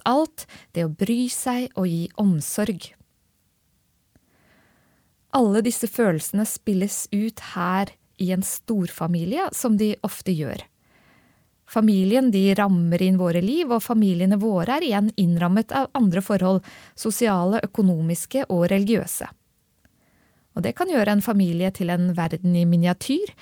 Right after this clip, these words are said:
der vi både bygger hverandre opp og bryter hverandre ned. Jeg hørte akkurat en definisjon på familie som «a collection of people you owe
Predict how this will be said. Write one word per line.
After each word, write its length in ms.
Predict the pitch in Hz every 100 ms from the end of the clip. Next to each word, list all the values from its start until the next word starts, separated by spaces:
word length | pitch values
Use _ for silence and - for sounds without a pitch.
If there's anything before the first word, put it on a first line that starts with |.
| - _ -
der 80 | 320
vi 80 | 311
både 380 | 262 202 185 214
bygger 300 | 240 175 170
hverandre 340 | 175 170 208
opp 320 | 381 - _ -
og 140 | 190 156
bryter 320 | 185 156 -
hverandre 320 | 139 156 156 165
ned. 260 | 127 - - _ _ _ _ _ _ _ _ _ _ _ _ _ _ _ _ _ _ _ _
Jeg 140 | 208 220
hørte 260 | 185 226
akkurat 320 | 196 202 196 196
en 100 | 190
definisjon 600 | 196 - 220 - 202 220
på 140 | - 190
familie 480 | 220 202 170 170 202
som 380 | - 185 185 190 - -
«a 80 | 196
collection 560 | - 226 226 - - 220
of 140 | 202
people 400 | - 196 196 190
you 160 | 190 190
owe 240 | 190 190